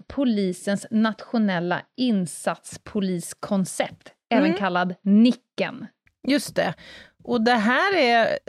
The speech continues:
Speaker 2: sen jag kom tillbaka till polisen för två år sedan, så är det ett begrepp som jag har fått bekanta mig med. Så att det här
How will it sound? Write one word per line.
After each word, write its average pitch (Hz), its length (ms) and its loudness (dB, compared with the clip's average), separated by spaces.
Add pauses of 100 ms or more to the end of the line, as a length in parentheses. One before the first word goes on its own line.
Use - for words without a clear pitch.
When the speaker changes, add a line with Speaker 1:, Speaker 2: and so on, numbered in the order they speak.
Speaker 2:
sen 285 180 2
jag 208 140 4
kom 311 160 -2
tillbaka 311 420 0
till 208 100 -2
polisen 175 440 0
för 180 120 -4
två 180 480 -4
år 370 100 0
sedan, 170 400 -2
så - 180 -4
är 180 280 0
det 180 160 -2
ett - 160 -6
begrepp 170 360 -4
som 175 140 -2
jag 170 80 0
har 170 60 0
fått - 280 -10
bekanta 175 460 -2
mig 170 140 -2
med. 196 260 -2
Så - 120 -2
att - 240 -6
det - 180 -2
här 226 380 0